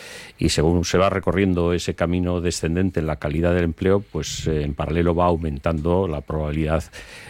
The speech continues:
de que se produzca un accidente,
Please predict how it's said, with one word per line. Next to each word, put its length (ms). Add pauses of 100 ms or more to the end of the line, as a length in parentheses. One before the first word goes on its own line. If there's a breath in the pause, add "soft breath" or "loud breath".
(120)
de 180
que 180
se 160
produzca 720
un 180
accidente, 640